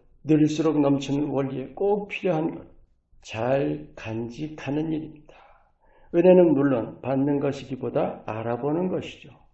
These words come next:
그런데 그 감지하고 알아보고 하는 것도 내가 진지하게 간직하지 않으면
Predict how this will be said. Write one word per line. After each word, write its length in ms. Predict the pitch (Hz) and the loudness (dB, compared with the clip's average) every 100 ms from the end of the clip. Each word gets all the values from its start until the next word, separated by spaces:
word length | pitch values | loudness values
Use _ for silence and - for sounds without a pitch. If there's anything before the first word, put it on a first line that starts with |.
| _ | _
그런데 460 | 151 156 117 117 - - | -2 0 -2 -8 -18 -6
그 200 | 175 180 | -4 -4
감지하고 880 | - 127 131 131 117 127 - 180 - | -4 -4 -2 -2 -2 -4 -4 -4 -4
알아보고 720 | 110 123 135 139 151 175 196 | -2 0 0 0 0 0 0
하는 240 | 143 170 | 0 -2
것도 500 | 185 - 107 120 - - _ | -2 -6 -10 -12 -16 -20 _
내가 460 | - 104 107 170 185 | -10 -8 -6 -6 -8
진지하게 880 | - 151 147 147 143 120 - 101 | -8 -4 -4 -4 -6 -6 -8 -10
간직하지 760 | - - 123 123 123 - 117 147 | -10 -8 -8 -8 -12 -12 -10 -8
않으면 560 | 127 101 110 170 240 | -8 -8 -6 -6 -8